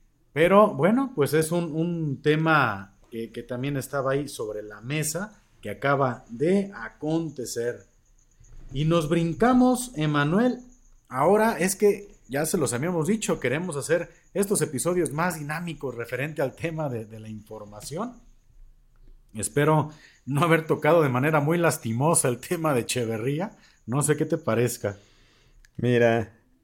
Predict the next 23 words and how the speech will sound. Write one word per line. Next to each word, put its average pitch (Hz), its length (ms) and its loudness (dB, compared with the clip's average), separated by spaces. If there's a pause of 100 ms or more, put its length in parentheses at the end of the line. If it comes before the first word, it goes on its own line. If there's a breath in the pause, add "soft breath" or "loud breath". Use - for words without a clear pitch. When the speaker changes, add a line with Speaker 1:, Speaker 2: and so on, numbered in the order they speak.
(200)
Speaker 2:
este, 110 1000 0
si 123 180 0
en 120 120 2
algún 123 320 4
momento 147 460 2
sale 143 280 8
alguna 143 440 4
crítica, 143 520 2
va 120 100 8
a 117 60 6
ser 135 200 4
en 120 400 0 (280)
veinte 127 380 6
años, 120 340 2
ya 123 180 4
que 135 100 0
tengamos 117 680 0
cinco 107 420 -4
mil 113 220 -4
suscriptores, 107 800 0
¿no? 127 220 -2 (460 loud breath)
<laughs> - 840 0
Du-, 131 280 6